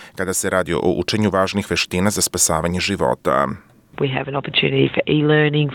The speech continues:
Speaker 2: on the computer and then come into the classroom and just do the practicals.
Speaker 1: Imamo priliku za e-učenje na kompjuteru i onda samo dolazimo u učionicu i radimo praktične vežbe.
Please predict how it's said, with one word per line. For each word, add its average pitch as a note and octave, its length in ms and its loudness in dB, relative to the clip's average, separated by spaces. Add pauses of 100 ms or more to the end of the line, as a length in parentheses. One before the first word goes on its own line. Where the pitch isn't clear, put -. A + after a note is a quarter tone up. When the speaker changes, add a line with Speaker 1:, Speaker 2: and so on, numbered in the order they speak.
(140)
Speaker 2:
on C#3 80 0
the C3+ 140 -2
computer C#3 360 0
and C3 100 0
then B2+ 180 -2
come C3+ 120 -2
into B2 140 -6
the - 180 -4
classroom C3+ 360 -2
and B2+ 140 -2
just - 200 -2
do D#3 80 2
the - 80 -4
practicals. - 640 -2 (560)
Speaker 1:
Imamo G#2 320 4
priliku F#2+ 540 2
za F2 300 0
e-učenje F#2 520 0
na F2 100 0
kompjuteru E2+ 680 -2 (140)
i G2 140 0
onda G2+ 180 2
samo G2+ 300 0
dolazimo F2+ 460 2
u - 40 -2
učionicu F#2 520 0
i F2+ 40 2
radimo F2+ 320 2
praktične - 560 -4
vežbe. D#2+ 500 2